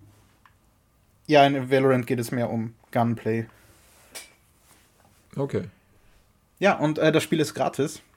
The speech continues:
Speaker 1: Von Riot Games, den Machern von League of Legends. Falls jemand Valorant noch nicht kannte, hat jetzt einen Anhaltspunkt, weil ich glaub, jeder kennt League of Legends.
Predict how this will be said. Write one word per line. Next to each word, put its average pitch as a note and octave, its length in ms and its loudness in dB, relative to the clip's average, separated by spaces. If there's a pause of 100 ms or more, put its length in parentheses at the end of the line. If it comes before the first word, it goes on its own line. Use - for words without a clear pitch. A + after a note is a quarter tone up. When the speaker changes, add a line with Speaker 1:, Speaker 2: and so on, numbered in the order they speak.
(540)
Speaker 1:
Von C#3+ 240 0
Riot C3+ 360 2
Games, B2 380 -4
den B2 140 -6
Machern A#2 280 -4
von A#2+ 180 -6
League A#2+ 160 -4
of A2+ 140 -4
Legends. B2 560 -6 (500)
Falls A2 320 -4
jemand A2 320 -4
Valorant A2 360 -4
noch A2 100 -8
nicht A#2 180 -8
kannte, A2+ 300 -6
hat G#2+ 120 -4
jetzt A2 180 -2
einen A#2 100 -4
Anhaltspunkt, B2 640 -6
weil A#2+ 120 0
ich A#2 100 -10
glaub, A2+ 160 -6
jeder A#2 200 -2
kennt A#2 280 -6
League A2+ 160 -4
of A2 140 -4
Legends. C3 480 -8